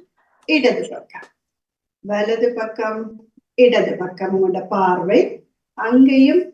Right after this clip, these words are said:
இங்கேயும் போகும். முகத்தை ஆட்டாம சிரிச்சபடி சந்தோஷமா இருந்து நாங்க செய்யலாம். இது மேல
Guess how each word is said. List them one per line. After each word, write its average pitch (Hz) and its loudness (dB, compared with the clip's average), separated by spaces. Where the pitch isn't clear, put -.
இங்கேயும் 226 2
போகும். - -2
முகத்தை 202 -2
ஆட்டாம 196 0
சிரிச்சபடி - 2
சந்தோஷமா 220 2
இருந்து 185 -4
நாங்க 180 -8
செய்யலாம். - -16
இது 190 -6
மேல 294 2